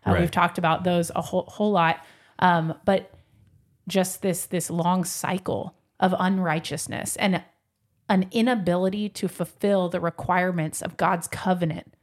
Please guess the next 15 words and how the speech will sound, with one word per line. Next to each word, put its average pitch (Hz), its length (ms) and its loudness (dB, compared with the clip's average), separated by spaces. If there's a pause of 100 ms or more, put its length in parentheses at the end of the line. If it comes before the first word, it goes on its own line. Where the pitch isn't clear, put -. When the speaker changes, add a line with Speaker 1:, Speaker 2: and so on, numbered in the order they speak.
(160)
Speaker 1:
with 220 320 2
the 175 80 0
Jews. - 520 -8 (420)
And, 185 260 4
Speaker 2:
Right. 151 280 -2
Speaker 1:
and 190 140 2
hence - 540 -2 (100)
enter 214 500 2
this 180 240 0
savior, - 680 -6
enter 214 400 0
this, 175 300 -2
this 190 280 -2 (120)
other 226 380 4
option, 160 640 0